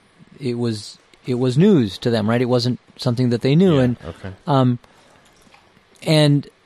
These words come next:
Speaker 1: and I had to be clear and blunt, but then I, I had to go back a little while later, and I guess I didn't have to, but it felt like it could be helpful to continue that relationship, to say to them,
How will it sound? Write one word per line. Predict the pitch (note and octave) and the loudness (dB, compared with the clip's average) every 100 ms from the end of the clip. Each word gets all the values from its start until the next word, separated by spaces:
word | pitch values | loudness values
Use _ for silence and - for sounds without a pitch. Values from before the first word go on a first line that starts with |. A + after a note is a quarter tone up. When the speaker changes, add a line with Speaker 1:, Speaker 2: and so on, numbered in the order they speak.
| _ _ - - | _ _ -20 -10
Speaker 1:
and | - D#3+ D#3 | -4 0 2
I | D3+ | 2
had | C#3 D#3+ F3 E3 | 2 0 0 -2
to | |
be | D3+ D3+ D3+ D3+ D3 - - _ _ _ | 0 2 2 2 -2 -8 -20 _ _ _
clear | - D3 D3 D3+ | -2 2 4 4
and | C#3 C3 | 2 0
blunt, | F3 G#3+ E3 C3+ - | 0 0 0 -2 -4
but | C3+ | -2
then | D3+ | 0
I, | D3 C#3+ - | 0 -4 -8
I | - | -8
had | A#2 D3 C#3+ | -4 -2 -2
to | |
go | C3+ C3+ | -2 -2
back | A#2+ D3 D3+ C3+ - _ _ _ - | 0 0 0 -2 -6 _ _ _ -6
a | |
little | C#3 C#3 | 0 2
while | B2+ B2+ | 2 2
later, | C3+ E3+ D3+ C#3 | 2 2 2 -2
and | D3+ C3 B2+ B2+ - _ _ _ _ _ _ _ _ | -2 -2 -2 -6 -16 _ _ _ _ _ _ _ _
I | D3+ | -4
guess | D#3 F3 | -2 0
I | |
didn't | D#3+ C#3+ | -2 -4
have | - D#3+ F3 - | -2 0 -2 0
to, | C#3 | 0
but | C#3 | 2
it | C#3+ - | 0 -4
felt | - D#3+ E3+ | -2 0 0
like | D3+ C#3 C3+ - _ _ _ _ | 0 0 0 -4 _ _ _ _
it | D3+ C#3+ | -2 -2
could | - F#3 | -2 0
be | E3 | 2
helpful | C3+ D3+ C#3+ D3 B2+ | 2 2 0 -2 -4
to | - C3+ | -4 -6
continue | C#3 B2+ - A#3+ A#3+ | -4 -6 -4 -2 0
that | C#3+ B2+ | 0 2
relationship, | B2 B2 - A2+ B2 A#2 _ _ _ - _ _ | 2 0 0 -2 -2 -4 _ _ _ -20 _ _
to | - | -6
say | C3 F3 | 0 2
to | D#3+ | 2
them, | C#3+ B2+ | 2 0